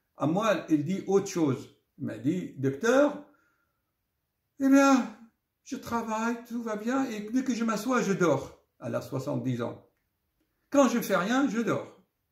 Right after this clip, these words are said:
Ok. Et quoi encore ?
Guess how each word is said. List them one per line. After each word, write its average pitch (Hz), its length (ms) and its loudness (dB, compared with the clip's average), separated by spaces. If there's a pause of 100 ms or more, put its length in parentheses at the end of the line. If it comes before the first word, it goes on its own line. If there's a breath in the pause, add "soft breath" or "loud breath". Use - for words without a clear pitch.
(1300)
Ok. 143 380 2
Et - 840 -10
quoi 196 200 2
encore ? 202 500 -6